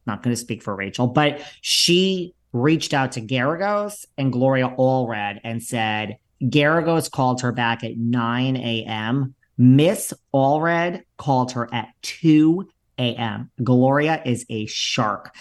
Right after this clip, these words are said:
They smelled money. And so Gloria's like, the minute Gloria got the message, literally it was two A M, she called her back and she's like, "Get out of bed. I want the case. So, hear everything." So Gloria got it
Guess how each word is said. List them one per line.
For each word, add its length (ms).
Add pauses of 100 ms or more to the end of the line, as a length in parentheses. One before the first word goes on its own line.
(200)
They 180
smelled 880
money. 600
And 160
so 120
Gloria's 580
like, 320
the 80
minute 440
Gloria 280
got 200
the 60
message, 380
literally 380
it 40
was 120
two 160
A 100
M, 140
she 100
called 220
her 80
back 240
and 80
she's 160
like, 180
"Get 160
out 120
of 60
bed. 360 (340)
I 60
want 200
the 80
case. 520 (220)
So, 200
hear 460
everything." 480 (160)
So 180
Gloria 480
got 460
it 200